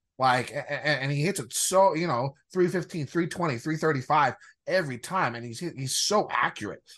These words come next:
um, for the most part, um, you know, with that drive. Pretty good Sunday showing this past week. You know the talent's there.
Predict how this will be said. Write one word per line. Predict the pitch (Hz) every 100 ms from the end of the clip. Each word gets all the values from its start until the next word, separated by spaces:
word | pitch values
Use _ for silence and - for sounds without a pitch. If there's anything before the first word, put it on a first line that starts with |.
| _ _
um, | 123 123 131
for | - 156
the | 151
most | 160 185 -
part, | - 95 - _ _ _
um, | 127 127 113 113
you | 143
know, | 117 110 117 113
with | 156 190 190
that | 151 113
drive. | 95 127 180 127 104 87 _ _ _ _ _ _ _ _ _
Pretty | 180
good | 170 175
Sunday | 170 170 156
showing | 175 170 165
this | 147
past | 180 156 139 147
week. | 165 160 - -
You | 175
know | 156 214
the | 151
talent's | - 143 117 110 -
there. | 135 98